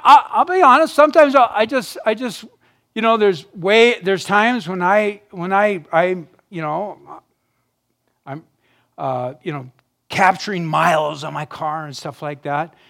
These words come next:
And, and I could say to myself, "Well, no big deal." It is a big deal because I'm gonna claim that. And if it isn't real,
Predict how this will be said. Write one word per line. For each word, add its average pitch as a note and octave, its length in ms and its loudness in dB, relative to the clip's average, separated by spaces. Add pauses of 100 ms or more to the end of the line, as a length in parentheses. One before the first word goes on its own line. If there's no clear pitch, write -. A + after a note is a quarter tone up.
(680)
And, E3 460 -4 (1300)
and D#3+ 140 -4
I D3 160 0
could - 240 -20
say E3 260 -6
to D#3 60 -2
myself, D#3 280 -8
"Well, F#4+ 100 -6
no A4 120 -2
big D#3+ 240 -2
deal." C3+ 380 -12
It D#3 80 -16
is F3 180 -6
a D#3 40 -10
big A#2 220 -18
deal G2+ 240 -20 (1040)
because D#3 220 -8
I'm F#3+ 100 0
gonna F#3 120 -6
claim A3+ 360 -8
that. G2 220 -20 (1000)
And D#3 120 -8
if E3+ 160 -6
it G3 120 0
isn't E3+ 280 -6
real, D#3 440 -6